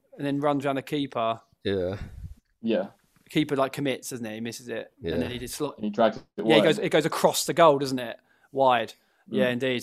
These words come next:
Speaker 1: That would, uh, that's a famous one. Probably the most
Speaker 2: Yeah.
Speaker 1: famous non-goal, actually. Good shout.
Speaker 2: Yeah. Uh, one more. Peter Schmeichel scored a header that was offside. You don't often see that. Obviously, goalkeeper scoring is great, but,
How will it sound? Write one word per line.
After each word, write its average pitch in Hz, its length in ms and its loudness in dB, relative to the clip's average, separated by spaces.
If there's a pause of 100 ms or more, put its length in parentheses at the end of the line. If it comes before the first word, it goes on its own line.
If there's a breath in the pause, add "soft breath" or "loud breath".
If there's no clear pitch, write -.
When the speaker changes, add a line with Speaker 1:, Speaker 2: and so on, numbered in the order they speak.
Speaker 1:
That 117 160 -4
would, 123 160 -4
uh, 120 180 -2
that's 123 220 -6
a - 40 -16
famous 123 380 -4
one. 113 120 -8
Probably 160 140 2
the 143 40 0
most 135 140 0
Speaker 2:
Yeah. 143 120 -2
Speaker 1:
famous 139 260 -4
non-goal, 104 360 -10
actually. - 260 -18
Good 120 140 -20
shout. 117 300 -16 (120)
Speaker 2:
Yeah. 98 140 -12 (800 soft breath)
Uh, 139 60 10
one 156 180 10
more. 143 400 8
Peter 175 200 8
Schmeichel 151 500 8
scored 127 240 4
a 117 40 2
header 123 360 4
that 110 80 2
was 113 100 -4
offside. 117 480 4
You 117 80 2
don't 113 120 2
often 110 260 0
see 110 200 4
that. 107 100 4
Obviously, 92 260 -2
goalkeeper 110 380 2
scoring 107 360 2
is 101 80 2
great, 110 380 2
but, 110 60 -4